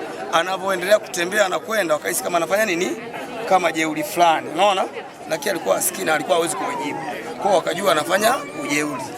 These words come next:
Nadhani wasa walimpiga. Baada ya hapo nikamwambia yule mtu, "Niandalie, ikiwezekana nije nimuone." Kwa bahati mbaya tukawa tumeingiliana kwenye jambo lingine la kiserikali.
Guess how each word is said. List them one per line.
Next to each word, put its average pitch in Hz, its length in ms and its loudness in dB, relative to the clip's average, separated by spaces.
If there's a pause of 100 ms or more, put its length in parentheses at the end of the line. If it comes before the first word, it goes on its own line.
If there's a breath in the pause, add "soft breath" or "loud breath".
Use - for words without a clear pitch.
(500)
Nadhani 170 380 2
wasa 151 240 0
walimpiga. 160 680 0 (600)
Baada 185 240 4
ya 180 100 6
hapo 202 340 2
nikamwambia 170 480 -6
yule 202 120 -2
mtu, 170 220 -6
"Niandalie, 165 480 -2 (640)
ikiwezekana 190 340 2
nije 180 180 -6
nimuone." 165 420 0
Kwa 165 320 -8
bahati - 240 -4
mbaya 180 180 0
tukawa 175 220 -4
tumeingiliana 147 640 -4
kwenye 160 200 -4
jambo 160 160 0
lingine 156 240 -2
la 151 60 -2
kiserikali. - 680 0